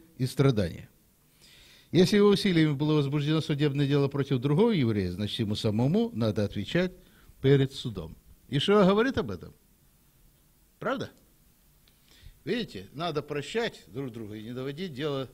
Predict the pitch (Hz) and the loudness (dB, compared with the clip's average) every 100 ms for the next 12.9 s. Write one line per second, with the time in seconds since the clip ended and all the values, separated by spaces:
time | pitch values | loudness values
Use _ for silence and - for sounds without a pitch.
0 | _ - 135 120 113 120 - 110 - 110 | _ -16 -12 -10 -10 -12 -14 -16 -14 -16
1 | 92 85 _ _ _ _ _ _ _ _ | -16 -18 _ _ _ _ _ _ _ _
2 | _ - 113 151 143 151 196 165 156 151 | _ -14 -8 -6 -6 -6 -4 -4 -4 -2
3 | 143 139 139 139 135 - 131 92 - _ | -2 -2 -4 -4 -4 -2 -2 -2 -12 _
4 | _ _ _ _ _ - 160 214 220 220 | _ _ _ _ _ -4 0 2 2 -2
5 | 226 - _ - 214 220 - 208 208 240 | -4 -12 _ -6 -4 -4 -2 -2 0 -4
6 | 226 - 190 117 127 - 120 165 165 185 | -4 -6 -12 -10 -12 -14 -2 -2 0 -2
7 | 202 208 208 156 185 - 175 143 113 - | 0 0 -2 -4 -6 -4 -2 -2 -4 -8
8 | - - _ _ _ _ _ _ _ _ | -18 -20 _ _ _ _ _ _ _ _
9 | _ _ _ _ - 190 147 - 113 98 | _ _ _ _ -2 -2 -2 -4 -6 -8
10 | - 92 87 80 - 67 _ _ _ _ | -12 -14 -16 -18 -20 -20 _ _ _ _
11 | _ _ _ _ - - 285 254 135 151 | _ _ _ _ -18 -8 -6 -4 -4 -4
12 | 151 165 143 160 - 147 120 214 | -6 -8 -8 -8 -4 -2 0 -4